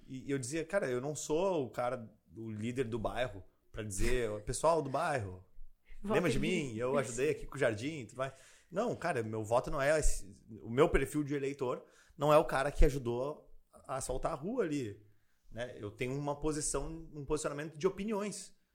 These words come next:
Speaker 1: De, cara, vamos tirar a burocracia pra quem quer empreender, independente do bairro, vamos reduzir carga tributária,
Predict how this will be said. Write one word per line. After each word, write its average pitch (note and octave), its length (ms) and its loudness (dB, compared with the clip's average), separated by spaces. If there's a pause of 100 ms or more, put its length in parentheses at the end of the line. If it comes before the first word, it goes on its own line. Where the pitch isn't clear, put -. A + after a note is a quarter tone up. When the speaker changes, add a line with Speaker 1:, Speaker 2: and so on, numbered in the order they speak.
(180)
Speaker 1:
De, - 60 -20
cara, C3+ 380 -8
vamos A2+ 440 -8
tirar C3+ 260 -2
a C3 40 2
burocracia C3+ 440 2
pra - 80 -4
quem B2 100 -6
quer A#2 120 -10
empreender, A2+ 520 -6
independente A2 480 -8
do A#2+ 120 -8
bairro, A#2+ 380 0 (280)
vamos C#3 540 -2 (160)
reduzir A#2+ 320 -6
carga A2 240 0
tributária, G#2+ 520 -6